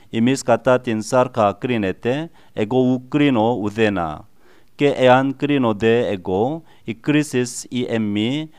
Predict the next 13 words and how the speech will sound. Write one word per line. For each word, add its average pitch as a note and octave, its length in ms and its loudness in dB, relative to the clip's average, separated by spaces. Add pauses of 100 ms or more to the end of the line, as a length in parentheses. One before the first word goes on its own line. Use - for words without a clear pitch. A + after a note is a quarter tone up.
(100)
αληθινή B2 720 0
εστιν, F#2 560 -8
ότι C3 340 0
μόνος A#2 460 2
ούκ B2 200 -6
ημί, G#2+ 480 -4 (240)
αλλά G#2+ 180 0
εγώ C3+ 400 0 (260)
και C#3 100 0
ο A#2+ 120 4
πέμψας C#3+ 540 -2
με B2 160 -4
πατήρ. A#2+ 580 -2